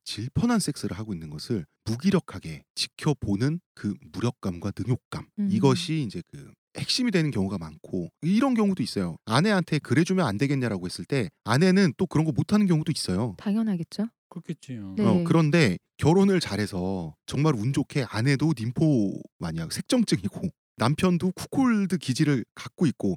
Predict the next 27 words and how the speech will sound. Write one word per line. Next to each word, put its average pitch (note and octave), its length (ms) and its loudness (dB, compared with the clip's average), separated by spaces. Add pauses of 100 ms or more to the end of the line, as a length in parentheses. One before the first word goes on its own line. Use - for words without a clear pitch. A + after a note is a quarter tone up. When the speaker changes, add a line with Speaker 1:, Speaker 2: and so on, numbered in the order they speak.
(140)
Speaker 1:
하면은 A#3 480 0 (140)
서로의 A#3+ 480 2
어떤 C3 320 0
취향을 F#3 480 0
알았을 A2 280 -6
때 - 80 -8
또 B2+ 100 -4
맞물려. G2 520 -4 (200)
그럼 A2 180 -4
아주 - 200 -8
행복한 E3+ 480 0
부부 G#2 220 -8
생활을 F2 320 -8
하는 G2+ 260 -14 (180)
그런 A2+ 180 -4
경우가 F2+ 280 -4
있다는 - 240 -8
Speaker 2:
정말 C#4 160 -2
Speaker 1:
거죠. A3 100 -4
Speaker 2:
잘 F3+ 100 0
만난 F#3 300 -2
거죠. D3+ 460 -8 (120)
Speaker 1:
그렇죠. C3 340 -2
Speaker 2:
음. F2 60 -4
Speaker 1:
잘 E2 160 -8
만난 D3 260 0
거지. - 260 -18